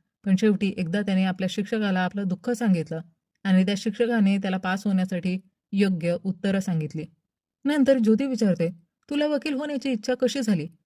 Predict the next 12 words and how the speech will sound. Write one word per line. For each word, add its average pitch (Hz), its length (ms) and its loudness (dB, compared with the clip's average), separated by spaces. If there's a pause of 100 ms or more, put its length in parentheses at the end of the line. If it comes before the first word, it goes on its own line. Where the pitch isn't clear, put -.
(260)
त्यावर 175 280 2 (280)
पेरुमल 214 440 4
फ्लॅशबॅकमध्ये 202 880 0
जातो. 165 360 -4 (480)
पूर्वी 240 340 0 (120)
पोलिसांनी 226 520 4
पेरुमल 202 460 2 (320)
आणि 190 180 6
त्याच्या 190 260 2
मित्रांना 190 460 4 (400)
खोट्या 247 360 2
आरोपात 190 340 -2